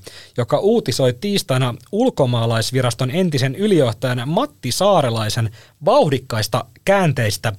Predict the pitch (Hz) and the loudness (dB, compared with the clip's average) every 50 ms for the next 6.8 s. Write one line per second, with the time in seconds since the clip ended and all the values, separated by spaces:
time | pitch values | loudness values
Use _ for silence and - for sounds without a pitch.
0 | - - - - - - - - 226 214 175 131 117 113 104 - 117 113 110 101 | -10 -20 -20 -18 -14 -6 -2 2 4 4 4 4 2 0 -2 -4 -4 -4 -2 -4
1 | - 113 107 - - - - - 180 175 151 127 110 107 101 - 110 - - - | -4 -6 -6 -6 -8 -6 -2 2 2 4 4 2 0 -4 -6 -6 -6 -6 -2 -2
2 | 117 107 - - 110 160 226 294 302 220 151 131 113 104 - - - - - - | -4 -4 -4 -8 -4 0 2 2 2 2 0 0 -2 -2 -4 -6 -10 -20 -20 -20
3 | - _ _ _ - 226 294 294 311 240 214 247 262 226 202 185 147 - 147 - | -20 _ _ _ -4 -4 0 2 4 4 4 4 2 2 2 2 0 0 -2 0
4 | - 180 180 - 156 - - - 139 127 - - 214 - - 175 151 143 131 127 | 0 0 0 0 -2 -2 -2 -2 -2 0 0 0 0 0 2 2 2 2 0 0
5 | 123 - - 131 131 123 123 120 202 208 - - - 131 123 117 117 113 107 - | -2 -2 -2 -2 0 0 -2 -2 -4 -4 -4 0 0 2 2 2 2 0 -2 -4
6 | 143 - - 156 170 180 170 139 113 101 95 - - - - | -4 -2 0 2 4 4 4 2 0 -2 -6 -6 -6 -8 -10